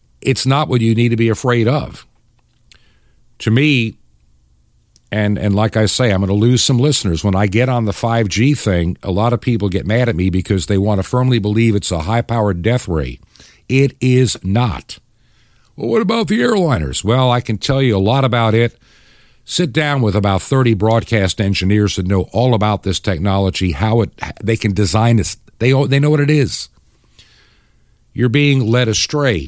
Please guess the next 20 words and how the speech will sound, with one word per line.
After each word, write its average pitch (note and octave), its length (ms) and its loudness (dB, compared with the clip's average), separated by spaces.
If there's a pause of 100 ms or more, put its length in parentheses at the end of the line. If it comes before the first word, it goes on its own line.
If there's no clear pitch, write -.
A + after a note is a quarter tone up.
(500)
You're A2+ 140 -2
chasing C#3+ 640 0
the A2 100 4
wrong A#2 320 2
thing. G2+ 380 -2 (960)
The - 100 -16
biggest A#2+ 320 0
danger A#2 480 2
is, F2+ 160 -4
as - 400 -8
every B2 200 2
one A#2+ 220 4
of G2+ 120 2
us G#2 220 0
in G2+ 180 0
engineering G#2 500 0
know G#2 160 2
about F2+ 280 -2
five G#2+ 320 2
G, G#2 360 2